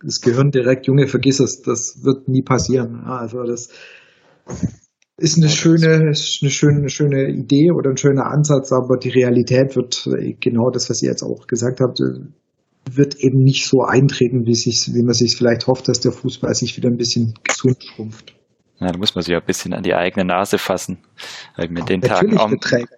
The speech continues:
Speaker 2: auch ab und zu überlegt, wenn du jetzt mal das Beispiel nimmst, ein Bundesliga-Verein verkauft einen jungen, jungen Spieler,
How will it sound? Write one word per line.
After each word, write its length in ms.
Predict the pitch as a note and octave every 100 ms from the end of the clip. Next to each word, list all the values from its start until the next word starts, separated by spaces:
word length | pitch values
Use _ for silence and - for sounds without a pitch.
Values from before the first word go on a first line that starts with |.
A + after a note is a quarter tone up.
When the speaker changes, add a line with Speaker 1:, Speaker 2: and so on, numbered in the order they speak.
| -
Speaker 2:
auch 240 | A2 G#2+
ab 120 | A2+
und 140 | A2 G#2+
zu 160 | -
überlegt, 540 | - G2 F2+ F#2+ A2+ -
wenn 80 | F#2+
du 40 |
jetzt 300 | G2 - -
mal 80 | F#2+
das 140 | F#2+
Beispiel 420 | - G2 - A2+
nimmst, 480 | G2+ G#2 G#2+ - - - - - - - _ -
ein 220 | G#2 G2
Bundesliga-Verein 880 | G#2+ A2 - A2+ G#2 - G2 F#2+ G2
verkauft 960 | G2+ - F#2+ G2+ - - - - - - _ - _ -
einen 100 | G#2
jungen, 380 | F#2+ G#2+ A2 G#2
jungen 280 | - G#2+ G#2
Spieler, 640 | - - A2 A#2 A2 G#2+